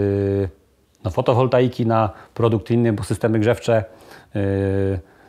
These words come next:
że są dalej, że mimo wszystkich trudności, problemów, które z tego wynikły, sama zmiana, wiadomo, że też jest trudna, ona zawsze jest stresująca. E, to, że są, że trwają, że jest to zaangażowanie, ta wiara przede wszystkim i zaufanie, że jest i, e, dobrze,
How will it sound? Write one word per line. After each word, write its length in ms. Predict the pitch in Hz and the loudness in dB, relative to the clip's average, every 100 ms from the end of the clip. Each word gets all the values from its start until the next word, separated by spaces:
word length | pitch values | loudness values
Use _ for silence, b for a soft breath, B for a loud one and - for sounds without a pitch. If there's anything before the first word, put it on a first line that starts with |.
| b | b
że 100 | 110 | -6
są 220 | 110 165 | 2 4
dalej, 400 | 151 143 127 117 151 | 6 6 4 2 -2
że 120 | 117 | 0
mimo 200 | 139 139 | 2 0
wszystkich 300 | - 127 135 | -2 -6 -6
trudności, 520 | 127 127 135 127 - | -4 0 0 0 -4
problemów, 560 | 113 117 135 131 127 117 | -2 2 2 2 2 -2
które 540 | - 120 117 127 131 | -2 2 2 2 -2
z 60 | - | -2
tego 220 | 120 120 | -2 0
wynikły, 540 | 107 117 107 110 107 104 B | 2 0 0 0 -2 -2 B
sama 240 | - 214 | 0 2
zmiana, 380 | 139 127 143 139 | 4 4 4 4
wiadomo, 300 | 117 117 123 | 2 2 0
że 60 | 110 | -2
też 160 | 110 | -4
jest 160 | 107 - | -4 -6
trudna, 360 | 113 123 117 107 | -2 -2 0 -2
ona 160 | 107 | 0
zawsze 260 | 98 110 120 | -2 -2 -4
jest 100 | - | -6
stresująca. 840 | - 117 110 117 117 107 117 110 B B B B B | -4 -4 -2 0 0 0 0 0 B B B B B
E, 40 | 107 104 101 101 _ | -2 0 0 -4 _
to, 80 | 147 | 0
że 100 | 160 | 2
są, 260 | 180 180 - - | 4 4 0 -6
że 100 | 131 | -6
trwają, 540 | - 151 147 139 135 B B B | 2 4 6 4 2 B B B
że 200 | 104 120 | 0 2
jest 120 | 127 - | 2 0
to 80 | |
zaangażowanie, 760 | 123 131 127 120 117 127 127 117 | 2 4 4 2 2 2 2 0
ta 140 | 131 | 0
wiara 360 | 110 143 147 131 | 4 6 6 4
przede 260 | - 117 | 2 -2
wszystkim 380 | 117 143 - 127 | -2 -4 -2 0
i 40 | 117 | 2
zaufanie, 600 | 120 110 - 127 120 113 B B - | 2 2 2 2 2 -2 B B -6
że 140 | 107 | 0
jest 340 | 120 135 - 113 | 4 4 4 -2
i, 40 | |
e, 380 | 110 113 113 113 | -6 -2 0 2
dobrze, 540 | 123 110 110 117 113 | 2 2 2 2 2